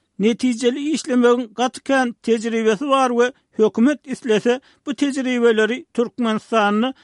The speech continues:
bu wagtda çenli berk ornaşdyryp, synagdan geçirip bolardy.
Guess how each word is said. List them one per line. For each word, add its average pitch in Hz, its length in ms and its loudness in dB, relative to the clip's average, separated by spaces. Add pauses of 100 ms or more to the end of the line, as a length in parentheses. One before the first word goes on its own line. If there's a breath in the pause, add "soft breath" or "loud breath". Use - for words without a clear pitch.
(140 soft breath)
bu 269 60 -10
wagtda 277 340 0
çenli 233 460 -2 (260)
berk 294 240 -2 (140)
ornaşdyryp, 233 640 0 (260)
synagdan 226 540 0
geçirip 240 420 -2
bolardy. 214 440 0